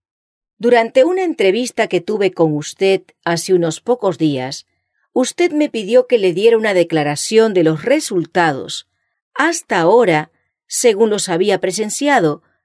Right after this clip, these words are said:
de las conferencias del señor Miller en este vecindario. Antes de cumplir con su pedido, le quiero decir que no soy un creyente en la teoría del señor Miller,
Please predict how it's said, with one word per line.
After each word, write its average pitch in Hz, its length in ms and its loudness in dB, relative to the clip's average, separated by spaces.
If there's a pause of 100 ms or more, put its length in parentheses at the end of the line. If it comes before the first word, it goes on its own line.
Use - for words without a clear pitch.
(120)
de 143 100 -8
las 143 160 -8
conferencias 214 680 0
del 208 140 -4
señor 202 340 -4
Miller 185 560 -2
en 185 160 -2
este 202 300 -4
vecindario. 127 800 -8 (840)
Antes 214 320 0
de 214 140 0
cumplir 208 420 -4
con 196 160 -2
su 262 220 -4
pedido, 170 580 0 (480)
le 233 220 0
quiero 247 260 4
decir 220 560 0 (400)
que 190 160 2
no 180 140 0
soy 302 340 0
un 277 120 0
creyente 202 600 0
en 185 80 0
la 160 120 2
teoría 170 640 2
del 185 240 0
señor 214 320 -4
Miller, 131 460 -6